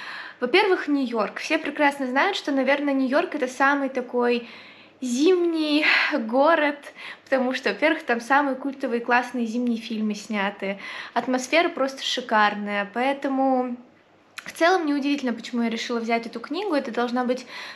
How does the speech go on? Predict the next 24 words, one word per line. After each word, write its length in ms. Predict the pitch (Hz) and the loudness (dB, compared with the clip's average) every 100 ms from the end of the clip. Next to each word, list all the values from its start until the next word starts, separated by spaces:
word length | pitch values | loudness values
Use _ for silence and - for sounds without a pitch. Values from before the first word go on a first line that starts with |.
| - | -8
лёгкая. 960 | 254 285 294 302 - 254 240 233 233 - _ - - | 0 4 4 2 -2 2 4 2 -2 -14 _ -20 -6
Ну, 80 | 277 | -2
я 180 | 294 349 | 4 4
вот 140 | 392 | 6
уже 160 | 381 349 | 4 2
не 140 | 381 | 0
знаю, 240 | 370 370 240 | 2 4 2
насколько 440 | 233 262 247 247 | 0 -2 0 2
она 160 | 240 247 | 4 4
лёгкая, 400 | 294 508 - 269 | 2 0 0 -4
потому 340 | 269 240 240 | 0 0 0
что, 480 | 233 - 240 226 220 - - | -2 -2 2 2 0 -8 -4
ну, 100 | 294 | 4
в 60 | 311 | 4
общем, 400 | 262 - 196 190 | 4 -2 -8 -6
это 200 | 247 294 | -2 2
должна 320 | 285 285 285 | 2 4 2
быть 240 | 277 269 - | 2 -4 -2
романтическая 720 | 269 277 277 294 - - 226 | 0 0 0 -4 -4 -2 -2
история, 640 | 220 - 330 403 381 359 349 - - - - | -2 -2 2 4 4 4 0 -8 -14 -14 -8
а, 260 | - 233 226 | 0 2 2
о 80 | 262 | 2
двух 280 | 214 233 269 | 0 -4 -2
людях, 680 | 311 370 330 311 302 - | 2 2 4 2 2 -4